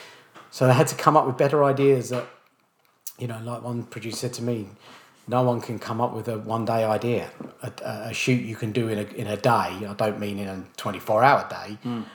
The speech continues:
Speaker 1: I mean in a twelve hour day, that's a
Speaker 2: Mm.
Speaker 1: really good idea."
Speaker 2: Mm.
Speaker 1: It's very rare to find that. You can do, you know, two days of a good idea, three days of a really good idea, but it was, they, they struggled. And then, but there's always somebody who said, "Yeah, I'll, I'll do it,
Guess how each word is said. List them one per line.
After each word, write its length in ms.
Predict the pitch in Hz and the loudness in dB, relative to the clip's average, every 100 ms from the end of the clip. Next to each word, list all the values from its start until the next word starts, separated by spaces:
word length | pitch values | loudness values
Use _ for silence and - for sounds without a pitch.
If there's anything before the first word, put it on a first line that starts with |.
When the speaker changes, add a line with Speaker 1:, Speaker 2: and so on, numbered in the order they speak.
| - | -16
Speaker 1:
I 100 | - | -10
mean 180 | 101 110 | -8 -6
in 80 | 104 | -6
a 80 | 98 | -8
twelve 340 | - 147 131 | 4 6 6
hour 200 | 104 90 92 | 2 -6 -10
day, 260 | 92 95 | -12 -12
that's 220 | 101 110 | -12 -10
a 40 | 110 | -8
Speaker 2:
Mm. 80 | 107 | -8
Speaker 1:
really 200 | 113 104 | -8 -8
good 180 | 113 | -8
idea." 400 | 104 104 123 117 - _ - | -6 -6 -6 -8 -10 _ -12
Speaker 2:
Mm. 140 | 117 110 _ | -10 -10 _
Speaker 1:
It's 160 | 117 - | -14 -14
very 320 | - 143 139 | -4 0 0
rare 280 | 127 139 117 | 2 2 0
to 120 | - | -4
find 360 | - 120 117 98 | -8 -6 -6 -8
that. 220 | - - | -16 -16
You 60 | 127 | -6
can 120 | 131 | -4
do, 300 | 123 131 123 - - - - - _ | 0 0 -2 -10 -20 -20 -20 -20 _
you 80 | - | -10
know, 140 | 107 90 | -10 -10
two 180 | - 139 | -2 2
days 240 | 135 98 92 | 2 0 -6
of 100 | 90 | -10
a 60 | 90 | -12
good 160 | - | -12
idea, 340 | 98 95 90 98 | -10 -10 -12 -12
three 280 | - 127 120 | -2 0 0
days 240 | 98 - | -4 -10
of 60 | 92 | -8
a 60 | |
really 240 | 95 113 107 | -4 -2 -4
good 180 | - - | -8 -14
idea, 380 | - - - - | -14 -16 -16 -12
but 220 | 117 - | -10 -4
it 140 | 139 | -2
was, 360 | 120 120 - - - | -2 -4 -8 -12 -8
they, 140 | 123 117 | -4 -2
they 140 | 123 | -2
struggled. 540 | 120 - 131 101 92 127 | 0 6 6 4 -6 -4
And 160 | 123 | 0
then, 200 | 127 127 | 2 4
but 380 | 147 139 - - - - _ _ | 4 2 0 -14 -20 -20 _ _
there's 120 | 113 139 | -2 2
always 180 | 143 | 4
somebody 240 | 135 143 127 | 4 2 0
who 40 | |
said, 220 | 104 117 117 | -4 -4 -2
"Yeah, 140 | 123 | -2
I'll, 140 | 120 135 | -2 -4
I'll 60 | 135 | -4
do 120 | |
it, 60 | 110 | -6